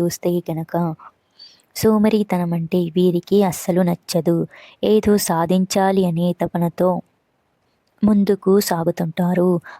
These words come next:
అలాగే అపజయాలను చూసి కృంగిపోయే మనస్తత్వం వీరికి అస్సలు ఉండదు. లక్ష్య సాధనకు కష్టమైన అనుభవిస్తారు. అలాగే వీరి నిర్ణయాలు కావచ్చు,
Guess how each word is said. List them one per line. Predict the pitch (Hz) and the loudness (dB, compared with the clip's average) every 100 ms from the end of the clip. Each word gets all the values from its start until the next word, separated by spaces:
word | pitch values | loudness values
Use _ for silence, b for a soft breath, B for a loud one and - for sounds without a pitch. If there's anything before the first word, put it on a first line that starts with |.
| - | -4
అలాగే | 214 208 202 196 - | 0 0 2 0 0
అపజయాలను | 185 180 - 190 190 202 208 180 | -2 -2 0 2 2 2 0 -2
చూసి | - 180 - 185 170 - | -4 -8 -2 -2 -2 -2
కృంగిపోయే | 196 196 208 - 185 185 180 | 0 0 0 -2 -2 0 0
మనస్తత్వం | 165 175 175 180 - 190 180 | 0 -2 -2 -4 -4 -4 -2
వీరికి | 165 180 185 185 196 | 0 0 0 0 0
అస్సలు | 180 - 190 180 | 0 -2 -2 -2
ఉండదు. | 165 165 165 156 175 170 - b b b b b - | 0 -2 -2 0 0 0 -6 b b b b b -2
లక్ష్య | 185 175 - | -2 -2 -2
సాధనకు | 220 208 190 175 170 - | -2 0 0 -2 -4 0
కష్టమైన | 202 196 196 190 | 0 2 0 0
అనుభవిస్తారు. | 196 196 170 180 175 185 - 170 165 180 175 - _ _ B B - 202 | 0 -2 0 0 -2 -6 -4 -2 0 2 0 -4 _ _ B B -6 -2
అలాగే | 196 185 185 185 B B 196 | 0 0 -2 -2 B B 0
వీరి | 208 220 202 | 2 4 4
నిర్ణయాలు | 180 175 185 190 196 190 | 2 2 2 2 2 0
కావచ్చు, | - 170 175 175 _ - 180 | -2 0 0 -2 _ -2 0